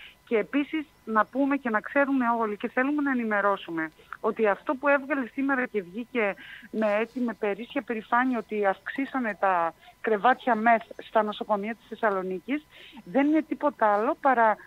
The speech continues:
τα κρεβάτια που υπήρχαν σε μεθ όμως που νοσηλευότανε ασθενείς από άλλες νόσους, όπου αυτά μεταφέρθηκαν στον ιδιωτικό τομέα. Και ξέρετε το γνωστό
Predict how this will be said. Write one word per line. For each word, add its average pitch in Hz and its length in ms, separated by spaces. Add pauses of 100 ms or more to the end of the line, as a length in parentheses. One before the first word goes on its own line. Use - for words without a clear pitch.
(140)
τα 226 100
κρεβάτια 220 600
που 233 100
υπήρχαν 226 640
σε 208 100
μεθ 240 360
όμως 254 360
που 226 140
νοσηλευότανε 202 920 (280)
ασθενείς 214 640 (100)
από 214 280
άλλες 226 280 (100)
νόσους, 185 500 (320)
όπου 320 340
αυτά 262 540 (240)
μεταφέρθηκαν 226 800
στον 254 280
ιδιωτικό 190 560
τομέα. 165 420 (680)
Και 269 80
ξέρετε 262 380
το - 140
γνωστό 233 640